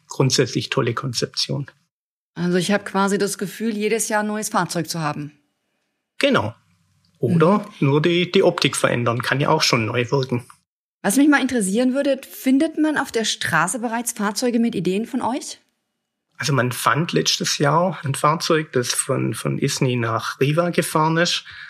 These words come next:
Speaker 1: wo wir auch, äh, maßgeblich, äh, Anteil hatten an der Konzeption dieses Fahrzeugs, also zum sehr, sehr früher Zeitpunkt. Und wir haben das
Speaker 2: Mhm.
Speaker 1: hier wirklich im InnoCamp gefeiert,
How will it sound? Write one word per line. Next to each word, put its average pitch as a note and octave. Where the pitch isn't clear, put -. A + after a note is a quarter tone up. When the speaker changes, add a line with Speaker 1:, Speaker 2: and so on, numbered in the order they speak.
Speaker 1:
wo A#2+
wir A#2
auch, A#2
äh, C3
maßgeblich, B2+
äh, -
Anteil C3+
hatten B2
an A#2
der A#2
Konzeption C#3
dieses D3+
Fahrzeugs, D3
also A#2
zum C3+
sehr, C3+
sehr C3
früher C3+
Zeitpunkt. D#3
Und B2+
wir B2
haben C3
das F#3+
Speaker 2:
Mhm. G#3+
Speaker 1:
hier C3
wirklich C#3+
im C3+
InnoCamp C3+
gefeiert, D3